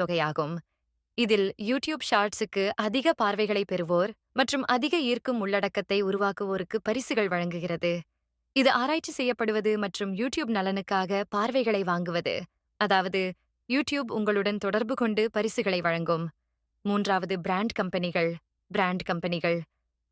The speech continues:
உங்களுடன் ஒப்பந்தம் செய்து அவர்களுடைய தயாரிப்புகளை அல்லது சேவைகளை உங்கள் ஷார்ட்ஸ் வீடியோக்களில் பிரசாரப்படுத்துவதாக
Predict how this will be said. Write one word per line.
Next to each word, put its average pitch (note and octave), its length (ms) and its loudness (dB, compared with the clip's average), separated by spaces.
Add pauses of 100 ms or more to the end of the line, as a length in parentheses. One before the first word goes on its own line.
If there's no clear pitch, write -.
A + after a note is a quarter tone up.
(120)
உங்களுடன் C#4+ 440 6
ஒப்பந்தம் A3 420 0
செய்து G3+ 320 0 (240)
அவர்களுடைய G3+ 540 2
தயாரிப்புகளை A3 600 0 (140)
அல்லது F3+ 320 -2
சேவைகளை G3 460 2 (120)
உங்கள் F3+ 240 -2
ஷார்ட்ஸ் G#3 400 2
வீடியோக்களில் G#3 640 0
பிரசாரப்படுத்துவதாக F#3+ 880 0